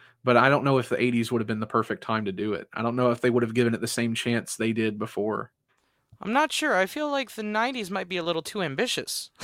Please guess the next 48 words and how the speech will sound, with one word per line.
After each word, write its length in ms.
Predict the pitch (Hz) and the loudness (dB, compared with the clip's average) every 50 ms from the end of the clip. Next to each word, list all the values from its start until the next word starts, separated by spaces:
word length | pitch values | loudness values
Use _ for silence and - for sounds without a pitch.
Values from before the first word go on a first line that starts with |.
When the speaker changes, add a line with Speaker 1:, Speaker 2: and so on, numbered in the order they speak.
| - - | 0 6
Speaker 2:
<laughs> 140 | - 240 202 - - 233 165 - _ - - - - | 6 6 6 6 2 -2 -2 -2 _ -12 -10 -2 2
Speaker 1:
Well, 140 | 160 156 147 | 4 6 6
Speaker 2:
'Cause, 100 | 143 143 | 6 6
Speaker 1:
yeah, 180 | 139 127 120 120 95 | 6 6 6 4 2
and 140 | 101 127 139 | 2 0 0
if, 120 | 123 - | 0 0
Speaker 2:
'cause 200 | - 214 208 - | 0 0 0 0
Speaker 1:
if 60 | 208 | 0
Speaker 2:
you 60 | 208 | 2
want 200 | 208 208 208 208 | 6 6 6 6
Speaker 1:
they 80 | - 202 | 6 6
Speaker 2:
that 120 | 185 175 - | 4 4 4
edge, 480 | - 180 202 202 175 147 127 123 - - - | 4 4 6 6 4 2 0 -4 -4 -2 -2
and 200 | 160 160 165 165 | -2 0 2 4
I 100 | 165 180 | 4 4
don't 160 | 190 190 185 | 4 4 4
know 100 | 185 175 | 2 2
if 80 | 156 | 0
Top, 240 | - - 190 175 - - | 2 4 4 4 6 4
I 40 | |
mean, 340 | 190 190 202 208 196 196 180 - - - - _ - | 2 2 0 -2 -2 -2 -6 -8 -12 -20 -14 _ 4
Top 180 | - 214 208 | 6 6 6
Cat 220 | - 202 175 143 - | 6 2 2 2 2
could 160 | - 302 320 | 2 4 6
have 180 | 294 247 202 160 | 8 8 6 8
that 180 | 165 160 151 | 6 6 6
edge, 300 | 143 139 139 135 127 123 | 6 6 4 2 0 0
but 160 | - 147 147 - _ _ _ 156 | 0 0 0 0 _ _ _ -10
could 180 | - 185 185 | -6 -4 -2
it 220 | 190 190 170 - - | 0 -2 -2 -4 -8
have 260 | 156 156 202 208 196 | -4 -2 -2 0 0
it 140 | 208 190 147 | -2 -4 -2
like 220 | 185 185 175 _ | -2 -4 -4 _
the 80 | - 175 | -8 -6
Ninja 300 | 180 180 185 185 175 175 | -4 -4 -4 -4 -4 -2
Turtles 640 | - 180 180 175 175 175 170 165 160 147 139 - - | 0 2 2 4 4 4 6 6 4 2 0 -4 -4
or 520 | - 156 156 156 156 151 147 147 147 135 | -2 0 2 2 4 4 4 2 2 0
like, 480 | 95 127 147 143 143 143 139 127 - - | 0 0 0 2 2 0 -2 -4 -6 -4
uh, 180 | - 139 135 131 | -4 -2 -2 -2
Biker 300 | 127 151 147 143 - 147 | 0 0 -2 -2 -2 -4
Mice 180 | 143 143 143 - | -4 -4 -4 -4
from 160 | - 139 135 | -6 -8 -4
Mars? 300 | 139 139 131 123 117 110 | -2 -2 -2 -2 -4 -8
Now, 120 | 135 131 | -8 -4
there's 320 | 127 147 160 175 170 - - | 2 4 4 4 4 2 0
a 40 | |
<laughs> 120 | - - - | -2 4 6
question. 420 | 180 175 - - - - - 226 | 6 6 6 4 4 4 4 2